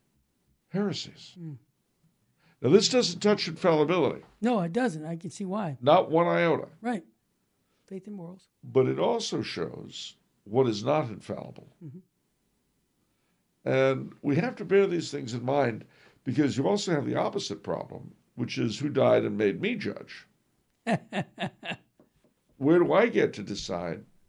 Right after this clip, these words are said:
Speaker 1: that Stephen the Sixth was heretical?
Speaker 2: Right.
Speaker 1: Well, the answer is, in one way I do, in one way I don't.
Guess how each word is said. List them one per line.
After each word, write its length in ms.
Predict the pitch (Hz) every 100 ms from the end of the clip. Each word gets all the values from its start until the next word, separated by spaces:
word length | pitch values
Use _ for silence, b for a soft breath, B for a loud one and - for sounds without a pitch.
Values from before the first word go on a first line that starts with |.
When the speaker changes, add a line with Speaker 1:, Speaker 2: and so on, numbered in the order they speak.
| _ _ -
Speaker 1:
that 240 | 107 104
Stephen 320 | - 120 98
the 80 | 95
Sixth 360 | - 95 - -
was 160 | 82
heretical? 480 | 85 82 - - - _ -
Speaker 2:
Right. 140 | 143 - _ _ _ _ _ _
Speaker 1:
Well, 120 | 127 120
the 120 | 123
answer 400 | 147 139 139 120
is, 400 | 117 110 110 - 123
in 180 | 113
one 220 | 110 120 113
way 240 | 107 104
I 100 | 95
do, 280 | 95 110 113
in 120 | 104
one 180 | 101 92
way 180 | 95 95
I 60 |
don't. 340 | 101 151 123